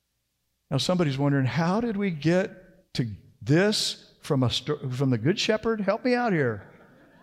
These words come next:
How did we wind up in it? You know, is it over yet?" It's really simple. Let me just connect the dots for you.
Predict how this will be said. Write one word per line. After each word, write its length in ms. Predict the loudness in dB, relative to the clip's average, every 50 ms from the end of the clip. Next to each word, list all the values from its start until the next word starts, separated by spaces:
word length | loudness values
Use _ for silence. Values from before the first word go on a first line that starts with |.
| -20 -20 -20 _ _ _ _ -6
How 180 | -4 -2 0
did 120 | 0 0 0
we 100 | 0 0
wind 260 | 0 0 0 2 2
up 120 | 0 0
in 100 | 0 -2
it? 100 | -2 0
You 120 | 2 2 2
know, 320 | 2 2 0 0 -2 -2 0
is 200 | 2 4 4 6
it 100 | 6 6
over 340 | 6 4 4 4 2 2
yet?" 640 | 4 2 2 2 0 -4 -6 -8 -18 _ _ _ _ _ _ _ _ _ _ _ _ _ _ _ _ _ _ _ _ -10 -2 0
It's 180 | 0 2 2 2
really 300 | 2 4 4 4 4 2
simple. 400 | 2 2 0 0 0 -2 -2 -2
Let 100 | 0 0
me 100 | 0 2
just 220 | 0 0 -2 0
connect 300 | 0 0 2 0 -2 -2
the 80 | -6 -4
dots 280 | -2 -2 -4 -4 -6
for 220 | -8 -10 -8 -6 -6
you. 220 | -6 -6 -8